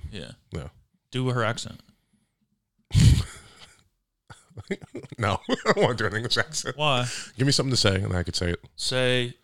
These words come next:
Speaker 1: "Set fire to the rain."
Speaker 2: Set fire to the rain.
Speaker 1: That so-,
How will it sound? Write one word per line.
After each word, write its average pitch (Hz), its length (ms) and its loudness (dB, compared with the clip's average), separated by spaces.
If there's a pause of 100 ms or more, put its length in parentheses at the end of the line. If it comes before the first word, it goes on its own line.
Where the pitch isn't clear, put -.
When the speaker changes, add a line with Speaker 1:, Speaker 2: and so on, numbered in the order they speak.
Speaker 1:
"Set 120 220 -2
fire 127 300 0
to 123 120 -2
the 117 80 -2
rain." 117 320 -4 (300)
Speaker 2:
Set - 200 0
fire 131 240 10
to 117 120 6
the 110 100 10
rain. 95 460 6 (520)
Speaker 1:
That - 180 -2
so-, 135 140 2